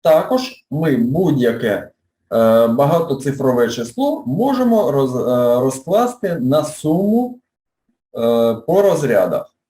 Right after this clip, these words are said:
На, ну, наприклад, є у нас число три тисячі сто п'ятдесят чотири.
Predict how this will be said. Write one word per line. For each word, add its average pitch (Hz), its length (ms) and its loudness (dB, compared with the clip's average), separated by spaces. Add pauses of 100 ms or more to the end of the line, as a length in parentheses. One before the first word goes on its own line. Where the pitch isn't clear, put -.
(540)
На, 143 280 -6
ну, 226 160 0
наприклад, 160 580 -2
є 151 260 0
у 247 80 2
нас 202 220 0
число 143 480 -2
три 120 180 -2
тисячі 220 540 -4
сто - 320 -4
п'ятдесят 123 580 -2
чотири. - 500 -10